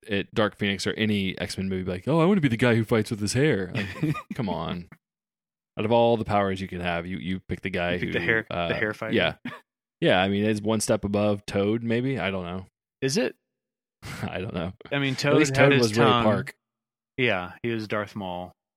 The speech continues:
Speaker 2: He had his tongue, and then he spit stuff.
Speaker 1: And we all know what happens to a toad when it's struck by lightning.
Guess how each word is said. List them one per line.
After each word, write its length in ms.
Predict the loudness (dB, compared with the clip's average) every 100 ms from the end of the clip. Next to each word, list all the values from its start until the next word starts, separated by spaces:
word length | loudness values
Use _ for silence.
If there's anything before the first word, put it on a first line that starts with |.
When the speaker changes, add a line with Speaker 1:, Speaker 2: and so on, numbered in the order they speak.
| _ _
Speaker 2:
He 80 | -10
had 240 | -4 -4 -4
his 220 | -8 -10
tongue, 460 | -10 -8 -8 -10 -14 _ _ _ _ _ -16
and 180 | -12 -10
then 360 | -10 -10 -12
he 140 | -12 -8
spit 380 | -8 -6 -10 -10 _ _ -16
stuff. 340 | -14 -12 -14 _ _ _ _ _ _ -20 _ _ _ -20 -20 -18 -12 -2
Speaker 1:
And 80 | 0
we 60 |
all 140 | 2 2
know 160 | 2
what 140 | 2 0
happens 260 | -2 -4 -4
to 80 |
a 60 | -4
toad 220 | -2 -2
when 120 | -2 -6
it's 80 |
struck 220 | -4 -4 -2
by 100 | -2
lightning. 400 | 0 -4 -8